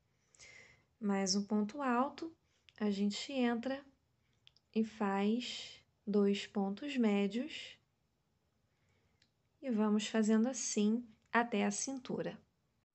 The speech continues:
Ficou assim. Chegamos aqui na carreira da cintura e aqui, como nós temos uma carreira de pontos baixos, vamos entrar,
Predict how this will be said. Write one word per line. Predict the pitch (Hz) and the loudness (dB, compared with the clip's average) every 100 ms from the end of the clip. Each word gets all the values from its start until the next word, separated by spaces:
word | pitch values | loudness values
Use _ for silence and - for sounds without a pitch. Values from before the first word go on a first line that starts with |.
| _ _ _ _ | _ _ _ _
Ficou | _ - 220 - 202 | _ -4 -4 0 2
assim. | 220 247 - - 202 196 220 330 - _ _ _ _ _ _ _ | 2 0 -2 0 2 2 2 0 -10 _ _ _ _ _ _ _
Chegamos | - - 240 233 240 247 233 | -10 -2 2 4 6 6 6
aqui | 247 247 247 | 2 2 -2
na | 233 233 254 320 | 0 2 0 -4
carreira | - 294 262 262 254 254 | -8 -6 -2 2 2 4
da | 220 220 | 4 4
cintura | 220 - - 269 320 - 220 214 220 233 240 240 - - - - - | 2 -2 -2 -2 -4 -6 0 2 4 2 -2 -8 -20 -20 -20 -20 -2
e | 208 214 - | -2 0 0
aqui, | 254 339 349 - 226 220 240 240 - _ _ - | -2 -2 -6 -4 2 4 4 0 -12 _ _ -6
como | 254 262 | 0 2
nós | 262 262 - | 2 -2 0
temos | 247 233 226 | 0 2 2
uma | 226 | 2
carreira | 226 226 214 208 | 2 2 4 4
de | 208 | 2
pontos | 214 208 208 285 285 | 2 2 2 0 -2
baixos, | 233 214 214 226 - 254 247 | 2 4 4 2 0 0 0
vamos | 220 196 196 196 185 | 2 2 2 0 0
entrar, | 214 254 - 233 208 208 247 | 0 0 0 2 2 2 -2